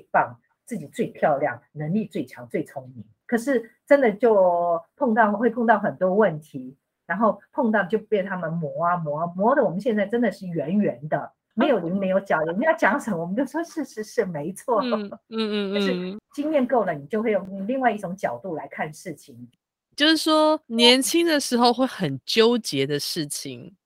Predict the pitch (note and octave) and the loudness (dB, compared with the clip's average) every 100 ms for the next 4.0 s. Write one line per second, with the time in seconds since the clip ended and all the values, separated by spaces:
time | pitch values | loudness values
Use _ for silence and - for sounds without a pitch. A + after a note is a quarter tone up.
0 | _ - C4+ D4 F#3+ E3+ G#3+ G3+ - F#3 | _ -2 0 0 0 0 0 0 -4 -6
1 | F#3+ - E3 D#3 - F#3 F#3 G#3 G3+ G3 | -6 -6 -6 -6 -4 -2 -2 -2 -2 -4
2 | G3+ E3+ D3 E3+ G#3 F#3 F3+ E3 D3+ - | -2 -2 -4 -8 -6 -4 -2 -4 -4 -6
3 | C3+ D#3+ D#3 E3 - E3+ - G3 D3+ | -6 -4 -2 -2 -4 -8 -2 -2 -2